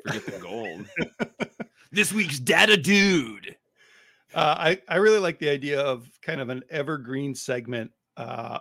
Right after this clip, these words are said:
Speaker 2: of comic book shop talk. So not something that we're dealing with day to day in the comic store, but, like, hey, here's,
Speaker 1: F O Cs.
Speaker 2: here's an idea that we
Speaker 1: What is that about?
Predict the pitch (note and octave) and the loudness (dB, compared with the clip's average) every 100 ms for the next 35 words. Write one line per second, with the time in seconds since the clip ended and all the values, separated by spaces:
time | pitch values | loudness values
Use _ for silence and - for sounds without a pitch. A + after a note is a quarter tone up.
0 | - C#3 A2+ A2 G2+ F#2+ - _ _ _ | -6 -4 -2 -4 -8 -12 -20 _ _ _
1 | - C#3 A#2+ - _ B2 A2 - - - | -8 -6 -6 -10 _ -10 -10 -12 -10 -8
2 | A2 G#2+ - - _ _ _ _ _ _ | -10 -10 -16 -20 _ _ _ _ _ _
3 | _ - - - - _ _ _ _ _ | _ -14 -14 -14 -20 _ _ _ _ _
4 | _ _ - C3 B2 A#2 A2 - C3 A#2 | _ _ -4 -2 0 0 -4 -6 -8 -4
5 | B2 C#3+ - - D3+ - C#3 C#3 A#2+ A#2+ | -2 -4 -6 -4 -4 -2 -6 -4 -6 -4
6 | A#2 A2+ B2+ A#2 G#2 A#2 B2 A#2+ A#2+ A2+ | -2 -2 -4 -8 -6 -8 -6 -4 -4 -4
7 | - A2+ A#2 A2 G2+ - G#2 G#2 C3 G#3 | -6 -10 -8 -6 -8 -8 -8 -6 -8 -10
8 | - _ _ E3 F3 F3 F#3 F#3 F3+ - | -16 _ _ -6 -6 -8 -8 -8 -10 -10
9 | F3+ F3+ F#3 F3+ C3 A#2+ A2 A2 - B2+ | -8 -6 -6 -8 -10 -4 -4 -4 -8 -6
10 | A2 G#2+ A2 - - F#3+ F#3 A2+ C3+ C3+ | -4 -4 -6 -14 -10 -8 -6 -8 -6 -2
11 | C3+ B2+ B2+ B2 - - _ - _ B3 | 0 0 0 -4 -12 -16 _ -20 _ 2
12 | E4 C#4+ F3 F3+ C4+ G3 F#3+ G#3+ G#3 A2 | 4 4 6 6 4 2 0 -2 -2 0
13 | - D#4 F#4 E3 D3+ A#3+ F#4 D3+ A2+ G2+ | 2 4 4 2 2 4 6 2 0 -2
14 | D#2 | -4